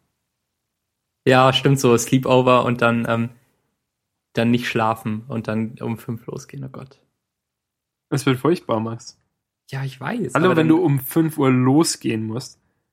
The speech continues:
Speaker 2: das ist schon früh.
Speaker 1: Nein, ich muss nicht um fünf Uhr losgehen. Ich schaff das bestimmt in einer halben Stunde dahin. Und wenn nicht, dann komme ich immerhin mit ihm zusammen an, weil, ähm, wir sogar das, äh, für mich das erste Stück,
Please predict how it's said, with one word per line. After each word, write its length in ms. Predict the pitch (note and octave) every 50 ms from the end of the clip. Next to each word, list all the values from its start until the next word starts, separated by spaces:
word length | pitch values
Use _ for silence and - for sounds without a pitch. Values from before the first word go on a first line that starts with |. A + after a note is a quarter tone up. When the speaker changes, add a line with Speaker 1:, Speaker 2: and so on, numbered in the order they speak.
| _ _ _
Speaker 2:
das 160 | - A#2+ B2
ist 80 | - -
schon 260 | - - C#3+ D3+ D3+
früh. 420 | D3+ - - D#3+ D#3 C#3+ G#2+ - - _ _ _ _ _ _ -
Speaker 1:
Nein, 500 | A#2 G#2+ A2 A#2 A2+ A#2+ A#2+ A#2+ A#2+ B2
ich 120 | A#2+ - -
muss 140 | B2+ B2+ -
nicht 100 | B2+ A#2+
um 80 | A#2+
fünf 200 | - - C3 C3
Uhr 80 | - -
losgehen. 400 | - - D3 - - D3+ D3+ C#3+
Ich 80 | C3+
schaff 160 | - - C3+ C3+
das 160 | C#3 C3 C3+
bestimmt 240 | - - C#3+ C#3 C#3
in 60 | C#3
einer 100 | B2+ B2+
halben 160 | B2+ B2+ B2+
Stunde 320 | - - C3+ C3 C3 C3
dahin. 260 | C3 C3+ C#3 B2 B2 - - - - _ _ _ _ -
Und 140 | B2+ A#2+
wenn 140 | A#2 B2 B2
nicht, 240 | B2+ B2+ B2+ - -
dann 180 | C3+ C3 C3+ C3
komme 220 | - - C#3+ C#3
ich 100 | B2+ B2+
immerhin 320 | C3 B2+ C3 C3 C3 C3
mit 160 | B2+ B2 B2 -
ihm 140 | B2 B2+
zusammen 440 | B2+ - - A#2 A#2 A#2 C3 C#3 C3+
an, 200 | B2 A#2 A#2 A#2+ - - _ _ _ _ _ _ _ _ _ _
weil, 540 | - C3 B2 A#2+ A#2 A#2 A#2+ A#2+ B2 A#2 -
ähm, 360 | B2+ B2 A#2+ A#2+ A#2+ A#2 A#2 -
wir 180 | B2 B2+ B2
sogar 220 | A#2+ B2 B2 B2 A#2+
das, 340 | B2 B2 - - - _ _ _ _ _ _ _ _ _ _ _ _ _ _ - - -
äh, 140 | C#3+ C#3
für 140 | C3+ - -
mich 160 | D3 D#3 D3+
das 200 | - C#3 C3 -
erste 440 | - - C#3 C#3+ E3+ E3+ - - D#3+
Stück, 480 | - - - D#3+ D#3 - - - -